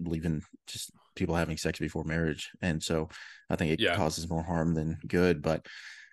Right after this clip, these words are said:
Speaker 1: um, talking about, um, whether I was worried or not about it, um, I would say no. Um, I mean, I think that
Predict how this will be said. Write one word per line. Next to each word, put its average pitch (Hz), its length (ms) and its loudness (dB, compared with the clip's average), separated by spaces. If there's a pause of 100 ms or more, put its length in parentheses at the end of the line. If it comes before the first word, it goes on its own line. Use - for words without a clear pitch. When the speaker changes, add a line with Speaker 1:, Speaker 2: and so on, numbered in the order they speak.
(380)
Speaker 1:
um, 95 500 4 (420)
talking 107 360 6
about, 101 460 6 (420)
um, 85 440 2
whether 98 440 4 (200)
I 92 80 4
was 85 100 2
worried 92 360 6
or 82 100 2
not 85 200 2
about 85 280 2
it, 90 160 2 (120)
um, 87 480 0 (280)
I 98 100 6
would 131 180 6
say 107 300 6
no. 85 480 2 (320)
Um, 80 420 0
I 98 60 0
mean, 95 220 4 (340)
I 98 100 6
think 104 300 2
that - 160 4